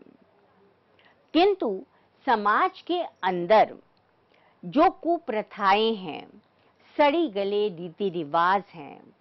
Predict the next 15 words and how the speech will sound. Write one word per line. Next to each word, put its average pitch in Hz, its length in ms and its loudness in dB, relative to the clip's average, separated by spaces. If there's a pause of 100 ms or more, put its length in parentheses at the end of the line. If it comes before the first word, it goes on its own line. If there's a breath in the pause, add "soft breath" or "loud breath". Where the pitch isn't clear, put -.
परंपराएं 185 920 0
हैं, 156 300 -16 (640 soft breath)
उनके 349 360 2
प्रति 233 440 -4
अपना 220 560 -8
अविश्वास 180 880 -4
उत्पन्न 151 420 -10
करते - 380 -14
हैं 107 320 -18 (1080 loud breath)
और 285 240 8 (480 soft breath)
इन 415 140 2 (180)
अविश्वासों 226 1000 0
को 330 240 0
प्रकट 277 640 -4
करके 160 640 -8